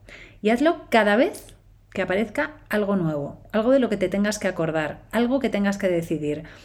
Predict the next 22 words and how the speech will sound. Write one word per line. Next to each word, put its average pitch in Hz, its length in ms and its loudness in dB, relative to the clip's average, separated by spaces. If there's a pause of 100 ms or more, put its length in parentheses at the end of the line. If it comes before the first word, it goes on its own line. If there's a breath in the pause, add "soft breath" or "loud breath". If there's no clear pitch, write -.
(280 loud breath)
Recoger 165 440 -2
esto 160 200 -4
en 160 80 -2
el 160 160 -4
tinte, 220 500 4
pedir 160 300 0
hora 156 120 -2
en 156 80 -4
el 156 120 -6
pediatra, 208 720 -4
todo, 208 440 2 (100)
todo 254 180 4
escrito. 156 580 -4 (420 loud breath)
Qué 185 140 -4
bien 160 320 -2 (120)
nos 165 220 -6
va 160 80 -4
el 165 80 -2
móvil 160 320 -4
para 160 300 -12
esto, 160 300 -12
¿eh? 220 120 -6